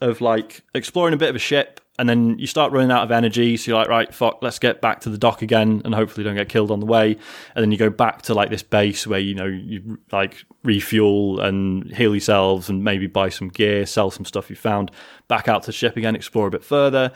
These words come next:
And then in each ship, you know, there'll be, like, you might find there's, like, a little settlement somewhere, <laughs> it's somewhere deep in the ship, and then they might have, like, jobs for you to take on and stuff. Um,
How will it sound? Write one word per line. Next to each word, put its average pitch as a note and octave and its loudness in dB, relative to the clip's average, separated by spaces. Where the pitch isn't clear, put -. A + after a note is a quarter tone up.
And B2 2
then A2 2
in C3+ 4
each B2+ 0
ship, - 0
you B2 0
know, G#2+ 2
there'll G#2+ 2
be, G#2+ 2
like, G2+ 0
you B2+ -2
might A2 2
find A2 0
there's, G2+ -4
like, G#2 0
a G#2+ 2
little G2+ -2
settlement G#2 -2
somewhere, F#2+ -2
<laughs> G#2+ -14
it's A#2 -2
somewhere G#2+ 0
deep G#2 -2
in G2+ -4
the G2 -4
ship, - 0
and G#2 -2
then G2+ 0
they A#2+ 2
might G#2 2
have, G2 -4
like, G2 -2
jobs A2+ 0
for - -6
you G2 -2
to - -18
take F#2+ -4
on F#2+ 0
and F#2 -4
stuff. - -6
Um, A#2 0